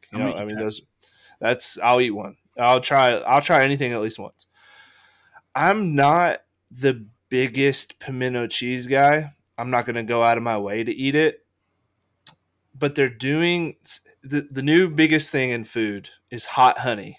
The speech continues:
Speaker 1: Just in case everyone wanted to know,
Speaker 2: Sure.
Speaker 1: hot honey is the next big, next big thing. Well, they're, they're mixing, it's a hot honey pepper pimento cheese sandwich.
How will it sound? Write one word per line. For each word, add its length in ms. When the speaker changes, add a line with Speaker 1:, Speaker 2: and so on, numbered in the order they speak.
Speaker 1:
Just 200
in 40
case 200
everyone 460
wanted 240
to 80
know, 60
Speaker 2:
Sure. 120
Speaker 1:
hot 300
honey 320
is 120
the 80
next 280
big, 420
next 160
big 240
thing. 500
Well, 140
they're, 220
they're 120
mixing, 460
it's 160
a 60
hot 400
honey 800
pepper 720
pimento 500
cheese 360
sandwich. 500